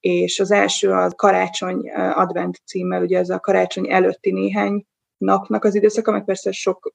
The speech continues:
ugye sok évtizednyi korábbi ugrások is vannak benne, amikor Marionnak a múltját, meg Rásznak is a múltját megismerjük. A következő rész az pedig majd húsvéthoz fog kapcsolódni.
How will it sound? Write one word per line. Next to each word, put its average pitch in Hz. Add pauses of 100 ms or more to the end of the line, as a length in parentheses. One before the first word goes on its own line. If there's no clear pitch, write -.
ugye 190
sok 190
évtizednyi 180
korábbi 180
ugrások 208
is -
vannak 240
benne, 240 (180)
amikor 190
Marionnak 190
a 196
múltját, 202
meg 190
Rásznak 185
is 202
a 202
múltját 196
megismerjük. 240 (420)
A 185
következő 214
rész 196
az 196
pedig 185
majd 180
húsvéthoz -
fog -
kapcsolódni. 180